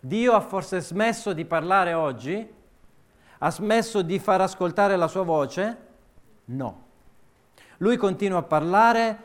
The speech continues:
e lo fa attraverso la sua parola, la parola scritta. Ebrei capitolo tre, versetto sette. Ebrei tre sette. "Perciò, come dice lo Spirito Santo, oggi, se udite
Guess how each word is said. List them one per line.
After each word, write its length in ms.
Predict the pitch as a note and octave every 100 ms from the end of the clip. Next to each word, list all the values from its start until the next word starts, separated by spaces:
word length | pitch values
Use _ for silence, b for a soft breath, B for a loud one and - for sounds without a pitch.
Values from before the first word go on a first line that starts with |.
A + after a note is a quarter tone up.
| B
e 120 | C3
lo 100 | D3
fa 320 | C#3 F#3 F#3+ -
attraverso 840 | C#3 B2+ C3+ D#3 F3+ - F#3 E3+
la 80 | A#2+
sua 220 | A#2+ B2
parola, 520 | A#2 A2+ C#3 D3+ D3+ D3+ B B
la 120 | A#2+
parola 600 | A2+ A#2+ C3 C#3 C#3+ C#3+ C#3
scritta. 720 | - - C3+ A#2+ - G2 - b b
Ebrei 480 | C3+ B2+ G#3 F3
capitolo 540 | C#3+ C#3+ D3 D3+ C#3+ C#3+
tre, 420 | F#3+ F3 A2 - - _ _ _ - -
versetto 640 | A2 D3 - F#3 F#3+ F3+
sette. 680 | D#3 - E3+ - - G#2 G2 _ _ - _ _ -
Ebrei 480 | A#2 D#3 F#3+ F#3+ -
tre 220 | F3 F#3
sette. 560 | - F3 C#3+ - A#2
"Perciò, 960 | G#2 F#3 F#3 - G#3+ G#3+ A2+ G2 - _
come 300 | - D#3 E3
dice 280 | F#3+ A#3 G#3+
lo 120 | F#3
Spirito 440 | - - A#3+ A3+ G#3
Santo, 600 | F#3 C3+ A2+ - A2+ -
oggi, 540 | F#3 F#3 B2+ - A2 - - b b b b b
se 280 | - - E3+
udite 800 | D#3 D3 A#3 G3+ C3+ C3 C3+